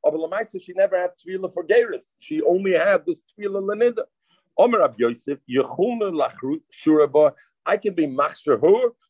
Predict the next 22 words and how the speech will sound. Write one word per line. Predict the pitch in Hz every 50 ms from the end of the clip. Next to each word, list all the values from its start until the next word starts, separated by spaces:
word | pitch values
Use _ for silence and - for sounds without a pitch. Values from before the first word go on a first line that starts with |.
| _ _ -
ubebrasa, | 196 156 175 175 143 127 151 170 214 233 196 - - 156 127 110 - _ _ _ _ _ -
and | 151 156 160
the | 170 170
child | - - - 214 233 226 220 226 208 202
and | 190 190
the | 185 190 -
offspring | 180 180 190 185 - _ _ 185 180 175
also. | 170 165 156 147 - _ 135 123
Why? | 123 131 143 143 139 151 170 196 - _ _ _ _
Because | - - - 107 101 _
this | 156 190 185 _ _ - -
tefillah | 147 185 202 190 190 175
l'shem | 160 151 - - - 165 170 175 170
nida | 170 214 277 - 302 240 226 220 220 220 - _ _ _ _ _
is | 165 160 -
also | - 185 233 240 - - 214 -
counting | - - - 190 185 175 170 170
l'shem | 147 - - 165 147 151
Geras. | 127 127 131 123 107 101 95 - _ _ _ _ _ _
Kid | _ 104 92
Rav | 101 104 107 127
Asi, | 147 156 160 - - 107 -